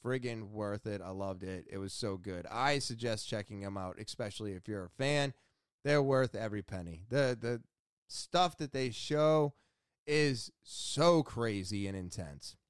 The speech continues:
So, uh, now I go, um, and I'm, uh, uh, as we're watching this, I am trying to build my new, uh, bench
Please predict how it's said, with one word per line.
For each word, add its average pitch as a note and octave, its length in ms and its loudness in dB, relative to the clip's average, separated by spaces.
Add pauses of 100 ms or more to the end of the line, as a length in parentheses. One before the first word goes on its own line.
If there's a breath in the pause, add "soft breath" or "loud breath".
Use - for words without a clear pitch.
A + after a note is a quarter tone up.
(760)
So, D3+ 600 6 (800 soft breath)
uh, D3+ 380 4
now F#3 260 6
I F#3 160 6
go, E3+ 600 8
um, D3 840 2 (640)
and C#3+ 280 2
I'm, C#3+ 260 2
uh, C3 240 -2
uh, A#2+ 120 -8 (220)
as E3+ 320 4
we're D#3 200 6
watching D3 540 4
this, A#2 280 -4
I C3 160 0
am C#3+ 160 0
trying D3 560 0
to C#3+ 160 -2
build B2+ 540 2
my B2 260 0
new, A#2 480 0 (440)
uh, G#2 260 -2 (100)
bench D3+ 500 2